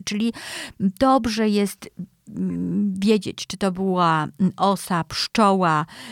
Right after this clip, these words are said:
y, jak ona może wyglądała, jeśli się uda, y, to ustalić na podstawie wywiadu, to jest oczywiście zdecydowanie łatwiej. Y, czy w skórze zostało żądło? To jest bardzo istotne. Pszczoła zostawia, osa nie.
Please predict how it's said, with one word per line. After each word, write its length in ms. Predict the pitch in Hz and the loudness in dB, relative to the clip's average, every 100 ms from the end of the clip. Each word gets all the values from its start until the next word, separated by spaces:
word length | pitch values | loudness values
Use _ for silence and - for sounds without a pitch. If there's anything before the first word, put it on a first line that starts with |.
| 151 180 | -6 0
y, 280 | 175 170 180 | 2 2 2
jak 220 | 233 226 | 0 0
ona 240 | 214 214 | 2 4
może 240 | 196 175 185 | 4 2 0
wyglądała, 680 | 190 196 208 202 196 190 | -2 0 2 4 2 2
jeśli 300 | 185 185 - | 2 0 -4
się 160 | 190 - | -4 -4
uda, 320 | 202 180 175 | -2 0 -2
y, 260 | - 185 180 | 0 -2 -2
to 220 | - 185 | 0 -2
ustalić 680 | 208 - - 185 185 170 - - - | -2 -6 -2 -2 -2 -6 -12 -14 -2
na 100 | 202 | -2
podstawie 420 | 202 190 202 185 | 0 -2 -2 0
wywiadu, 420 | 180 180 180 170 175 | 0 0 0 0 -2
to 120 | 180 | -2
jest 180 | 170 165 | -2 -2
oczywiście 440 | - 180 175 - | -6 -4 -4 -2
zdecydowanie 680 | 170 180 - 185 165 165 165 | -2 -2 -2 -4 0 0 2
łatwiej. 520 | 165 156 - - 131 175 - - 196 - | 0 -2 -4 -6 -6 -6 -14 -14 -10 0
Y, 180 | 190 196 | 2 2
czy 140 | - 247 | 0 -2
w 60 | |
skórze 380 | - - 233 233 | -2 -2 2 2
zostało 420 | 214 208 220 214 | 0 0 4 4
żądło? 440 | 214 196 165 151 - | 6 4 4 0 -4
To 120 | 196 | -2
jest 160 | 202 - | -2 0
bardzo 380 | 208 202 208 | 0 2 0
istotne. 540 | 196 214 - 175 175 123 | 0 0 0 -2 -4 -8
Pszczoła 500 | - - 233 220 214 | -6 2 4 4 2
zostawia, 500 | 208 196 185 160 147 | -2 -4 -4 -4 -4
osa 340 | - - 214 | -6 -2 2
nie. 380 | 208 208 165 - | 4 4 4 0